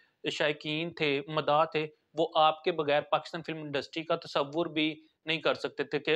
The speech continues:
अगर उन्नीस सौ साठ और सत्तर की दहाई में वो सिनेमाज जा रहे हैं तो वहीद मुराद के बगैर। फिर ट्रेंड चेंज हुआ,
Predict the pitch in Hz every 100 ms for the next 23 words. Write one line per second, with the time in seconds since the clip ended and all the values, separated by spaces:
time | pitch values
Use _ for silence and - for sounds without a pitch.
0 | 160 143 156 151 - 151 147 151 - 135
1 | 143 151 - - - 131 139 135 131 147
2 | 147 139 131 135 151 143 139 123 139 143
3 | _ _ - 160 143 147 139 151 131 127
4 | - 135 127 123 120 _ _ - 170 -
5 | 175 175 - 160 156 175 170 143